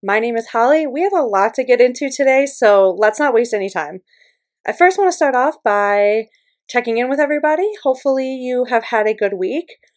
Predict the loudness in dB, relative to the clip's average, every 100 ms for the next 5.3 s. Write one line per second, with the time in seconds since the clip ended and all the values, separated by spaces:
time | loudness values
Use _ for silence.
0 | _ _ -8 -6 -4 -6 -2 0 0 -2
1 | -6 -4 -6 -6 -4 0 0 0 0 2
2 | 0 -2 -8 -10 -4 -2 0 0 0 -2
3 | -2 2 0 0 0 0 0 0 -2 -2
4 | -6 -2 -2 -2 0 0 0 0 -4 -4
5 | -4 -4